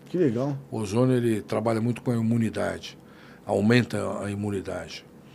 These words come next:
Speaker 1: Que horas
Speaker 2: Até
Speaker 1: que você vai treinar em São Paulo? Cedo?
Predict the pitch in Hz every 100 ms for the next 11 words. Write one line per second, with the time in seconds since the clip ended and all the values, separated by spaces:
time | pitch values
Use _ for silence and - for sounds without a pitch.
0 | - - - - - - - 247 196 -
1 | 156 143 139 135 123 127 117 117 107 -
2 | - - 175 180